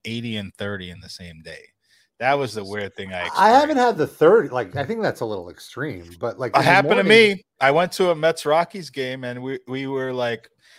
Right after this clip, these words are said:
Speaker 1: it was basically beach weather. We were walking around, going to eat and stuff all day, doing, going to cafes and whatever. And then, like, we went to the game,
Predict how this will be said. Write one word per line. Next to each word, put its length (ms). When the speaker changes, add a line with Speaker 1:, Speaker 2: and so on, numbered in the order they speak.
Speaker 1:
it 80
was 160
basically 560
beach 360
weather. 220
We 100
were 60
walking 360
around, 420
going 220
to 120
eat 240
and 100
stuff 360
all 220
day, 400
doing, 300
going 200
to 60
cafes 680
and 100
whatever. 440
And 180
then, 200
like, 500
we 120
went 260
to 120
the 100
game, 400